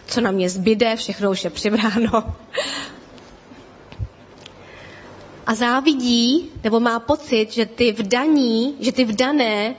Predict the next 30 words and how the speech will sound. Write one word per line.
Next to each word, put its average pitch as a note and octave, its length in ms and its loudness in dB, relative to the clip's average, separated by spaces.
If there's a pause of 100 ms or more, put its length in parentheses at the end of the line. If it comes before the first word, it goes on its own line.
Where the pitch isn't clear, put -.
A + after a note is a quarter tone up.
(160)
a A3+ 100 0
ženatí B3 440 0
jsou A#3 120 -4
na A#3 80 2
tom B3 160 0
lépe. A#3+ 480 0 (1300)
A A3+ 60 -2
přitom C4 280 -2
ve B3 80 2
stejnou D4 380 2
dobu A#3+ 480 4
si A3 160 0
možná G#3+ 400 0
ta G#3+ 140 -2
vdaná A3+ 500 0
a F#3 100 -4
ženatý A3+ 540 -2
řekne: G#3+ 400 -2 (520)
„Tyjo, G#3 200 0
ten F#3+ 200 -4
se - 160 -4
má.“ F#3 440 0 (1160)
Ten G#3+ 160 0
může G#3+ 220 0
kdykoliv, A3 520 0
kamkoliv G#3+ 560 0
odjet, G3 680 0 (140)
nemusí G#3 360 0
se G#3 160 -2
ptát. G3 520 -4